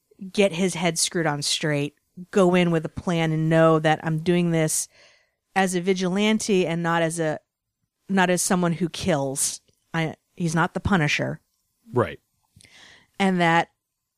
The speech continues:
Speaker 1: I'm also gonna work within the law to the best degree that I can as a vigilante. I'm gonna make sure that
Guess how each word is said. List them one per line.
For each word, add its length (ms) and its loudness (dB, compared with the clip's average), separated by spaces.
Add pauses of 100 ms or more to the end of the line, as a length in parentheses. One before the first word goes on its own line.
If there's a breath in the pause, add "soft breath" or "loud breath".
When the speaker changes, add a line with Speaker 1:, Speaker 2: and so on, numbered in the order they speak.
(180)
Speaker 1:
I'm 160 2
also 300 0
gonna 160 -2
work 420 0 (280)
within 480 2
the 100 -2
law 320 2
to 160 -8
the 80 -6
best 340 -2
degree 300 -2
that 100 -2
I 100 -4
can 320 -2
as 220 -4
a 60 -2
vigilante. 680 -4
I'm 240 -14
gonna 120 -2
make 160 -2
sure 260 2
that 320 0